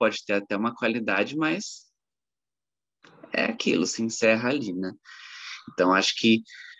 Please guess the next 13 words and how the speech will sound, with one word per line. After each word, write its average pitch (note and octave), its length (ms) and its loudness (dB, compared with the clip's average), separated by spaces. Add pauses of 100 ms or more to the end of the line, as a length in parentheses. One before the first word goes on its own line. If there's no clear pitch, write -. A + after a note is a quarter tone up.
(160)
é, F2+ 340 6
o F#2 120 4
ponto G#2 280 4
forte G2 500 2
aí F#2 220 2
do G2 240 2 (300)
desenvolvimento F#2 920 -2 (580)
autoral F#2 380 0
partilhado G2 600 -2
é G2+ 60 2
justamente G#2+ 580 -4
essa A2+ 200 -6
liberdade A2 760 -4